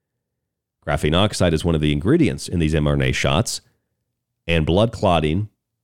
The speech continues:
and destruction of the immune system are two of the symptoms or side effects of graphene oxide exposure. That's not my opinion.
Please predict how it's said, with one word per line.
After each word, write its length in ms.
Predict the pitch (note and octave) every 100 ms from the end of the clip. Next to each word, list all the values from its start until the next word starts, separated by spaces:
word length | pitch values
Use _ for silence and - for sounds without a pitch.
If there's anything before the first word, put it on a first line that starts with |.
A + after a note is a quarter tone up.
| _ _
and 320 | - E2+ E2 D#2
destruction 560 | E2 D#2+ - G#2+ - F#2+
of 140 | D#2+
the 100 | D#2+
immune 320 | D2+ D2+ A2+ B2
system 600 | - D2 - C#2+ F#2 - _ _ _ _ _ _ _ -
are 140 | D#2+
two 320 | E2 - F#2+ F2+
of 140 | D#2
the 320 | D#2+ D2 E2 - _ _ _ _ -
symptoms 640 | - G#3+ G#3+ E2+ C#2+ D2+
or 100 | C2+
side 280 | - D3+ G2+
effects 540 | - C#2 C2+ - - _ _ _ _ _ -
of 240 | E2 D#2+
graphene 460 | F2 D#2+ C#2+ D#2 D2
oxide 440 | D2 D2 - C#2
exposure. 600 | C#2+ - A2+ F#2 - F2 - _ _ _ _ _ _ _ _
That's 240 | E2 D#2
not 180 | E2+ C2
my 120 | D2
opinion. 600 | C2+ - G2+ G#2+ C3+ F#3+